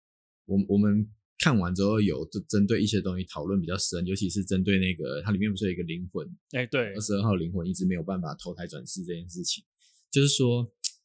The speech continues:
Speaker 1: 他那个，他那个反映出一个就是现-，呃，尤其是亚-，亚-，他其实讲认真的，我，我，我们当然不知道外国人的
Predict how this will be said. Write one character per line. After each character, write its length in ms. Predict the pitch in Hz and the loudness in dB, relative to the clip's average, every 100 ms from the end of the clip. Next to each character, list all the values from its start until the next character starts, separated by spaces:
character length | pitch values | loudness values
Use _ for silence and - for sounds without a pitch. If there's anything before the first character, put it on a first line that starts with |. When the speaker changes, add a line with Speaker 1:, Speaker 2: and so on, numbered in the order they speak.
| _ _ _ | _ _ _
Speaker 1:
他 140 | - 185 | 2 6
那 120 | 202 | 8
个， 120 | 131 117 - | 6 2 2
他 80 | 160 | 4
那 100 | 170 | 4
个 120 | 135 | 2
反 180 | 87 104 | 4 4
映 100 | 131 | 6
出 220 | 117 104 | 6 4
一 80 | 95 | 4
个 240 | 92 82 | 2 0
就 100 | 92 | 4
是 460 | - 104 92 87 85 | 4 6 4 2 4
现-， 320 | - 139 107 - | 6 6 4 0
呃， 240 | 95 82 | -2 -2
尤 140 | 82 131 | 2 4
其 140 | 120 | 4
是 120 | 117 | 4
亚-， 220 | 101 - - | 2 0 -8
亚-， 240 | 90 78 - | -6 -6 -8
他 120 | - | 0
其 160 | 214 127 | 4 6
实 220 | 120 120 - | 4 2 0
讲 180 | 190 196 | 2 4
认 100 | 143 | 6
真 200 | 120 110 | 6 6
的， 260 | 98 80 - _ _ _ _ _ _ _ _ _ _ _ - | 4 2 -6 _ _ _ _ _ _ _ _ _ _ _ 2
我， 300 | 117 110 104 | 4 4 2
我， 160 | 113 120 | 0 4
我 60 | |
们 160 | 143 139 | 4 6
当 80 | 170 | 6
然 100 | 170 | 6
不 80 | 165 | 6
知 80 | |
道 300 | 165 156 151 139 | 4 4 2 0
外 140 | - 131 | 2 2
国 200 | 95 87 | 4 2
人 160 | 85 | 2
的 80 | 85 | 0